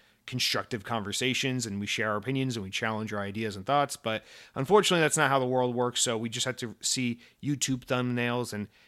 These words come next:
headlines from three-year-old videos and then try to cancel people. Just to put it out there, was that, is the popular YouTuber, um, Did You Know Gaming. It was that guy who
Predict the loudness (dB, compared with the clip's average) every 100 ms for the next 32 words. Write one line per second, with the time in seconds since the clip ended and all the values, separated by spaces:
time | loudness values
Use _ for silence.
0 | -2 -2 2 2 0 -2 -6 -4 -2 -2
1 | -2 -4 -2 0 0 -2 -4 -4 -6 -8
2 | _ _ _ _ -2 0 0 -2 -2 -2
3 | -6 -6 -6 -6 -4 -6 -8 -16 -8 -2
4 | 2 6 8 8 6 0 0 0 0 0
5 | -2 -4 2 2 4 0 2 0 0 -2
6 | 0 0 -2 _ _ -6 -2 0 -2 -6
7 | -2 -2 0 0 2 0 -2 -2 -4 -4
8 | -4 -4 2 2 2 2 2 2 -4 _
9 | _ _ _ _ -2 -2